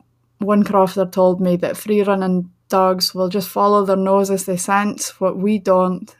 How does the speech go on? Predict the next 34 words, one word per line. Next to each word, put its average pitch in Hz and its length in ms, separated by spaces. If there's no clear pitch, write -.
They 180 100
scare 208 380
the 196 100
birds 180 640
out 185 220
of 185 80
their 180 100
nests. 202 640
And 208 160
what 208 160
they're 202 120
seeing 190 320
is 180 120
many 196 640
of 190 100
the 180 80
birds 185 460
which - 220
in 196 120
the 185 80
past 185 440
had 180 140
nested 185 640
in 180 460
areas 185 420
are 196 100
just 185 240
not 196 280
coming 180 260
back. 175 400
And 202 320
they 214 140
say 226 240
that - 420